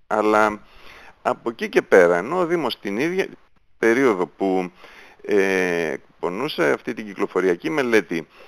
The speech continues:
ε, είχε συζητήσει και την ενέκρινε μια κανονιστική για τα τραπεζοκαθίσματα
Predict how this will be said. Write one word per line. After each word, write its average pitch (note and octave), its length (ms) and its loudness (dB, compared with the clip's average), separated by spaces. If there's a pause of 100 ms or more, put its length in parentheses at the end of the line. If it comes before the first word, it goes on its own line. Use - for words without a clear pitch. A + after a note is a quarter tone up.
(220)
ε, G2+ 460 2 (280)
είχε - 300 -10
συζητήσει B2 560 -6
και - 160 -4
την G#2 200 -6
ενέκρινε A2 720 -2
μια D3+ 240 -4
κανονιστική A2+ 920 0
για C3 180 0
τα F2+ 120 0
τραπεζοκαθίσματα F2 1040 -2